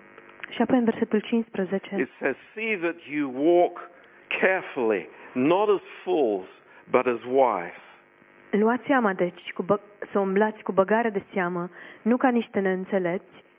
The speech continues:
Speaker 1: ci ca niște înțelepți.
Speaker 2: And this word see is, uh, blepo in the Greek.
Speaker 1: Și acest cuvânt, uh, să luați seama, este blepo în greacă.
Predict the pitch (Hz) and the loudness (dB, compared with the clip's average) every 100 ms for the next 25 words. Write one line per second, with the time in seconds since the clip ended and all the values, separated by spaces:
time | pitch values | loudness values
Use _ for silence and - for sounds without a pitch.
0 | _ - 202 190 190 - 196 190 - 202 | _ -14 -4 -2 -2 -2 -2 -2 -4 -4
1 | 185 208 - 135 143 190 - 208 202 175 | -4 -8 -4 0 2 2 0 4 4 4
2 | 143 - - - - 196 165 104 - _ | 0 -4 -16 -18 -6 -4 -2 -6 -10 _
3 | - - - 147 131 117 - - - 117 | -20 -18 -2 2 2 -2 -10 -16 -4 0
4 | 113 - - 113 143 180 170 139 98 80 | 0 -4 -4 0 2 2 0 2 4 2
5 | - - - - - - 117 117 113 120 | -4 -18 -20 -20 -14 0 0 2 0 4
6 | 120 107 - - - - - - 240 262 | 4 2 -4 -16 -18 -20 -6 -2 0 -2
7 | - - 214 214 196 190 180 - - - | -4 0 2 2 2 -2 -6 -14 -18 -4
8 | 208 202 185 - 202 190 196 226 - - | 0 0 -2 -4 -2 0 2 0 -4 -6
9 | 226 220 196 185 190 - 190 196 - 202 | 0 0 -2 -6 -10 -2 -2 -2 -8 -8
10 | 196 202 202 208 262 226 190 190 185 - | -2 -2 -2 -4 -2 -4 0 -2 -2 -2
11 | 214 | -2